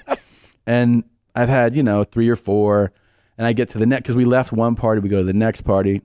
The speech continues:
Speaker 2: I drink a few more. I'm starting to get buzzed, but I don't have that, like, high feeling. And so I hit him up, I was like, "Hey, what's up with that G H B?" And he goes, "Yeah, meet me by the car in a few minutes." So I go out there,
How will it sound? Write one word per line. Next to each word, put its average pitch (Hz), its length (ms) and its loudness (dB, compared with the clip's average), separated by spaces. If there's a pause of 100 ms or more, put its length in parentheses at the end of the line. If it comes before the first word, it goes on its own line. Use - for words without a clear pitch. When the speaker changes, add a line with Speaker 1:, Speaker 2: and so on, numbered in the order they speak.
(100)
Speaker 2:
I 98 60 -6
drink 104 240 -2
a 101 60 -2
few 98 180 -2
more. 131 420 0 (400)
I'm 175 60 -8
starting 202 220 0
to 131 60 0
get 120 220 -2 (140)
buzzed, 110 680 -2 (160)
but 104 80 -2
I 113 60 2
don't 127 160 0
have 113 200 0
that, 101 220 0
like, 87 180 -2
high 98 480 -2
feeling. 76 520 -8 (720)
And 101 100 -8
so 120 140 0
I 107 80 2
hit 123 120 0
him 123 140 2
up, 117 100 -4
I 107 60 -2
was 107 140 -2
like, 98 180 -2
"Hey, 113 120 -4
what's 123 200 -4
up 131 80 -4
with 120 120 -4
that 104 140 -2
G 113 140 -4
H 107 220 -2
B?" 156 280 -2
And 98 120 -6
he 98 40 0
goes, 95 440 -2 (1000)
"Yeah, 107 160 -2
meet 117 160 0
me 139 80 0
by 113 180 0
the 101 80 0
car 95 440 -2 (280)
in 92 80 -8
a 87 60 -6
few 85 180 -10
minutes." - 440 -10 (580)
So - 160 -4
I 101 80 -2
go 107 140 0
out 156 240 0
there, 87 320 -2